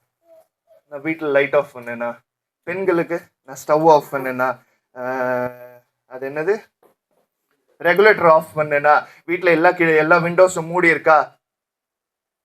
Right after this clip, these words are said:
அப்படிதானே? அப்படி இருக்கவங்க மட்டும் கலி-, க-, அல்லேலூயா சொல்லுங்க பார்ப்போம்.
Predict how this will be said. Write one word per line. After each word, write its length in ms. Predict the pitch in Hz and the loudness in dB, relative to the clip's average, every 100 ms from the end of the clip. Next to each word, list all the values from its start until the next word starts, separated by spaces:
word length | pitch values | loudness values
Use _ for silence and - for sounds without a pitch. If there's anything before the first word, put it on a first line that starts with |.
| - | -20
அப்படிதானே? 400 | 131 147 151 127 | -8 -4 -2 -2
அப்படி 240 | 123 156 | -4 -6
இருக்கவங்க 220 | 147 170 170 | -4 -4 -2
மட்டும் 220 | 160 165 | -2 0
கலி-, 260 | 156 156 | 0 -2
க-, 240 | 143 143 139 | 2 2 2
அல்லேலூயா 300 | 156 156 156 | 0 0 -2
சொல்லுங்க 280 | 147 143 135 | -4 -10 -8
பார்ப்போம். 400 | 127 127 156 | -10 -12 -18